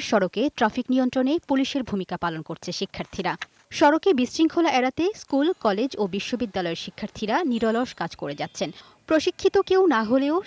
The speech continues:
শিক্ষার্থীদের আন্তরিকতা এবং কঠোরভাবে দায়িত্ব পালনের কারণে সড়কে বিশৃঙ্খলা নেই বলে মনে করছেন অনেকে। বন্দরনগরী চট্টগ্রামের রাস্তাঘাটে বেড়েছে যান চলাচল ও মানুষের আনাগোনা,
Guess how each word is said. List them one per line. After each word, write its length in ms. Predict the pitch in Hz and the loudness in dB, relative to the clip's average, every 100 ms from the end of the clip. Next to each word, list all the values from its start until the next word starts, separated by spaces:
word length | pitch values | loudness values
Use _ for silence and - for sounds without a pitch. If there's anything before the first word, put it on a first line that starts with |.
| - | -4
শিক্ষার্থীদের 560 | 269 - - 269 269 | -6 -6 -4 -2 0
আন্তরিকতা 640 | - 208 202 233 - 175 214 320 | 0 -2 -2 -6 -4 -6 -2 -2
এবং 140 | 226 220 - | -2 -4 -2
কঠোরভাবে 560 | 214 - 240 - 240 247 | -4 -2 -6 -4 -4 -2
দায়িত্ব 340 | 196 185 _ 214 | -2 -6 _ -4
পালনের 320 | 185 165 165 - | -4 -4 -8 -6
কারণে 260 | 175 170 294 - - - | -6 -2 -4 -6 -20 0
সড়কে 340 | 277 262 - 294 | 2 2 -2 -4
বিশৃঙ্খলা 600 | 220 208 - 254 - 247 | -4 -6 -4 -4 -2 -4
নেই 180 | 214 185 | -4 -4
বলে 220 | 185 196 | -6 -6
মনে 200 | 220 170 | -4 -6
করছেন 400 | 160 160 - - 269 | -8 -12 -10 -4 -4
অনেকে। 340 | 156 151 151 127 - - - - - - - - - - - - | -4 -8 -12 -12 -16 -18 -16 -16 -16 -16 -16 -16 -14 -16 -12 4
বন্দরনগরী 520 | 277 277 330 370 381 415 | 6 6 4 6 4 4
চট্টগ্রামের 560 | 311 - 285 330 349 269 | 0 0 -2 2 2 2
রাস্তাঘাটে 460 | 196 - 233 254 262 | -2 -4 -6 -4 -4
বেড়েছে 340 | 254 262 - 320 233 | -2 -4 -2 -4 -2
যান 140 | 190 | -4
চলাচল 460 | 180 180 165 - 302 370 214 | -4 -6 -6 -4 -4 -2 -4
ও 20 | |
মানুষের 460 | 196 180 185 - 277 | -4 -4 -6 -4 -4
আনাগোনা, 480 | - 202 190 175 160 | -4 -4 -4 -6 -6